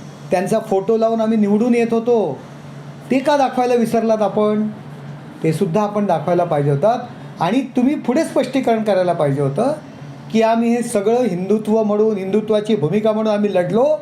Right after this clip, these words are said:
पण आम्ही आता खुर्ची करता, खुर्ची मिळणं आम्हाला गरजेचं होतं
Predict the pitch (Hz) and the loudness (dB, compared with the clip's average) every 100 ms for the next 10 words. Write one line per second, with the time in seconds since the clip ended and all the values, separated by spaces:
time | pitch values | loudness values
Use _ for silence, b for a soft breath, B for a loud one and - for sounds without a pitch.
0 | - - - - - - - - 196 190 | -6 -16 -18 -18 -18 -18 -8 -2 0 0
1 | 196 185 185 196 196 - 302 214 147 143 | 0 0 -2 -2 -2 -2 0 0 -2 -4
2 | 131 127 139 - - - - - - - | -6 -6 -12 -16 -20 -20 -20 -20 -8 -2
3 | 170 165 233 208 202 202 208 185 185 190 | -2 0 2 2 2 2 0 0 0 2
4 | 160 151 196 254 233 165 147 135 | 2 2 0 0 0 -2 -2 -4